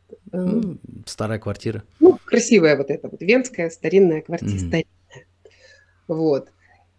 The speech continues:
Speaker 1: И мы посмотрим. Но мы уже, знаете, что придумали? Мы придумали, что мы большую кровать, самую маленькую комнатку, которая вообще-то шкаф считается. Ну, <laughs> да.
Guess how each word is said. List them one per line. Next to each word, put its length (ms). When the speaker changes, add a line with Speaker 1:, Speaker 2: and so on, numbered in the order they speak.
Speaker 1:
И 520
мы 300
посмотрим. 580
Но 120
мы 140
уже, 160
знаете, 300
что 120
придумали? 460
Мы 160
придумали, 460
что 220
мы 220
большую 360
кровать, 400
самую 400
маленькую 440
комнатку, 400
которая 360
вообще-то 340
шкаф 400
считается. 540
Ну, 180
<laughs> 320
да. 200